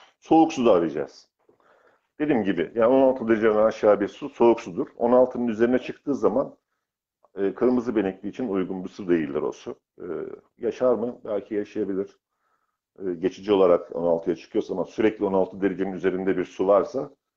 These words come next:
o su kırmızı benekliye uygun değildir. Gerek akan su olsun, gerekse durağan bir su olsun. Çok uygun bir su değildir. Yani kırmızı beneklinin,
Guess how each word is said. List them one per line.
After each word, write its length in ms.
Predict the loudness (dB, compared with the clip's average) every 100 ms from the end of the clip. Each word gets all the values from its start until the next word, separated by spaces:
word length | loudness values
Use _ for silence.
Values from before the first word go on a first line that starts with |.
| _ _
o 80 | -8
su 340 | -4 -6 -6 _ _ _ _ _
kırmızı 340 | -10 -8 -4
benekliye 360 | 0 0 2 2
uygun 300 | 2 0 -2
değildir. 280 | -4 -6 -10 _ _ _ -2
Gerek 200 | 0 0
akan 300 | 0 0 0
su 160 | 0
olsun, 480 | -2 -2 -6 -10 -12 _ _ _ _ _
gerekse 380 | -2 -2 0 0
durağan 400 | 4 4 4 0
bir 60 | -4
su 140 | -6
olsun. 480 | -4 -4 -8 -14 -14 _ _ _ _ _ _
Çok 200 | -12 -4
uygun 260 | -2 -2 -4
bir 60 |
su 200 | -6 -2
değildir. 340 | 0 0 -4 -10 _ _ -10
Yani 360 | -6 -6 -8 -10
kırmızı 400 | -6 -2 -2 0
beneklinin, 580 | 2 2 0 -2 -4 -6